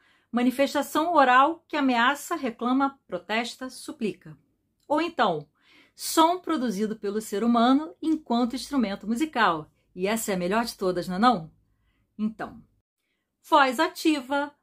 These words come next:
voz branca, voz não tratada, voz sem estudo, voz pura. Voz colocada, impostada, construída.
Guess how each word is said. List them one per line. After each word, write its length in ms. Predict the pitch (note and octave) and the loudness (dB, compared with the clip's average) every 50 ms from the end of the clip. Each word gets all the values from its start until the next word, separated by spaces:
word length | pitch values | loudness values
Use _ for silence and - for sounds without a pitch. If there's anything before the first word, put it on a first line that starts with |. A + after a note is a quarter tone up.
| _ _ | _ _
voz 200 | - A3+ A#3 F#3 | -8 -8 -8 -8
branca, 580 | - - G#3+ A#3 B3+ B3+ A#3 - - E3+ D#3 D#3+ | -6 -6 -4 -2 -2 -2 -4 -6 -8 -12 -12 -10
voz 160 | E3+ F3+ F#3 F#3 | -10 -8 -8 -8
não 120 | F#3 F#3 | -8 -10
tratada, 500 | F#3+ F3+ D#3+ - - F3+ F#3 F#3 E3+ E3 | -10 -12 -14 -12 -6 -6 -4 -4 -4 -6
voz 200 | D#3 F3+ F#3 F3+ | -8 -8 -10 -10
sem 140 | - G3+ F#3+ | -8 -10 -10
estudo, 540 | F#3 - - - G#3+ G#3+ G3+ E3 F3+ A3+ - | -10 -10 -14 -14 -14 -14 -14 -14 -16 -18 -18
voz 200 | - D#3+ D#3+ - | -18 -18 -18 -18
pura. 360 | - - A3 G#3+ F3 C#3 D3 _ _ _ _ _ _ _ _ _ _ | -12 -8 -6 -6 -6 -6 -10 _ _ _ _ _ _ _ _ _ _
Voz 200 | - E4 E4 - | 0 0 0 2
colocada, 760 | - E4+ E4 D#4 F4 F4 C#4 B3+ C#4 D4+ D#4 D4+ A#3 G#3 A3+ | 2 4 6 4 4 6 6 6 6 6 6 4 2 0 0
impostada, 840 | A3+ A3 - D#4 D#4 - - - A3 G#3+ A#3+ C4 C4 A#3 F#3+ G3 F#3+ | -2 -2 -4 -6 -8 -8 -6 -2 0 2 4 4 4 2 0 -4 -8
construída. 1000 | F#3+ - G#3+ A3 - - - E4 D#4 A#3 G#3+ A3 C4 G#3 F3 E3+ D#3+ D3+ C#3 | -8 -8 -10 -12 -10 -6 -4 -2 -2 0 0 -2 -2 -2 -4 -6 -6 -8 -10